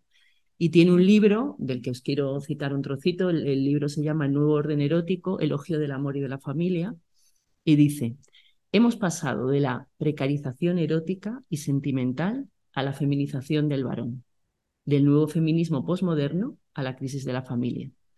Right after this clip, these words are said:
de la gendercracia al triunfo del indiferenciado unisex, del para toda la vida a la inestabilidad amorosa y el aislacionismo sentimental".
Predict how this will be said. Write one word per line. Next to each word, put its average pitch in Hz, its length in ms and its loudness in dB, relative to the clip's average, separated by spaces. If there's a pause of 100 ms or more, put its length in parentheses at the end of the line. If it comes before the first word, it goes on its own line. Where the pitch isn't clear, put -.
(280)
de 151 140 0
la 139 140 2
gendercracia 190 1120 0 (340)
al 147 220 0
triunfo 175 520 0
del 165 140 2
indiferenciado 143 1000 -2
unisex, - 720 -8 (480)
del 147 300 4
para 123 220 -4
toda 143 240 -2
la 170 120 0
vida 190 360 0 (320)
a 160 140 -2
la 156 100 2
inestabilidad 160 800 0
amorosa 202 680 -2
y 160 100 0
el 147 80 2
aislacionismo 143 880 -2
sentimental". 131 720 -6